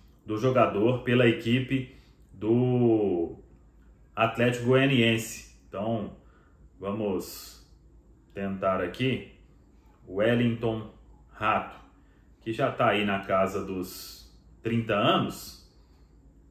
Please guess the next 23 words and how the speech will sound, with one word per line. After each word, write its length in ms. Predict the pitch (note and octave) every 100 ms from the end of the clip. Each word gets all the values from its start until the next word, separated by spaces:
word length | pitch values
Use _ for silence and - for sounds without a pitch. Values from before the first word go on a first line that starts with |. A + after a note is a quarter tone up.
| _ - -
e 140 | G2+
fica 320 | G2 G#2+ G#2+
mais 240 | A2+ A2+ A2+
difícil 560 | A#2 - G#2+ A#2 C#3
é 40 | C#3
fazer 800 | F3 E3 A#2+ C#3 C#3+ - - - - - - - - - -
um 80 | G#2+
investimento 680 | A2+ B2 A#2+ A#2 G#2 A#2+ B2+
nesse 220 | C3 -
sentido, 520 | F3 - C#3 C3+ G2+
né? 80 | F#2+ - - - - - -
Você 380 | G2+ G2 - G2
terá 260 | G2+ G#2 G#2+
que 140 | -
comprar 760 | A#2+ B2 A2+ G#2 A2+ B2+ - - - - - -
um 160 | G#2+ A2
jogador 540 | A#2+ A2+ G#2 G#2+ A2
com 60 | G#2+
essa 200 | G#2 C#3+
idade. 460 | C3 A2 C#3 C3
O 60 | F#2+
Atlético 320 | F2+ G2+ G2+
Goianiense 720 | G#2+ G#2+ G#2 G#2+ G#2 - -